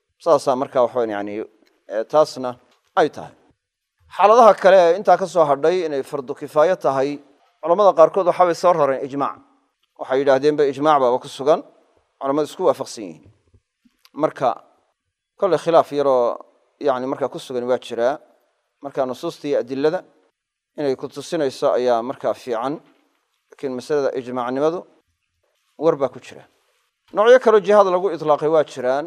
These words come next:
oo ku saabsan ama markaa waxa weyn, yacni, in, ee, lala jihaadayo shaytaanka,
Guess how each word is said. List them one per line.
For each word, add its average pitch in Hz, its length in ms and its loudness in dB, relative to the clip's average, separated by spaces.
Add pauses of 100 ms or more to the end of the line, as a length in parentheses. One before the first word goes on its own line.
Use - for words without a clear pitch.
oo 117 100 -10
ku 147 120 -16
saabsan 131 500 -8
ama 117 220 -10
markaa 131 260 -6
waxa 123 140 -8
weyn, 120 100 -10
yacni, 107 200 -10 (120)
in, 127 80 -10 (960)
ee, 123 240 0
lala 131 180 -6
jihaadayo 135 600 -2 (160)
shaytaanka, 135 600 -4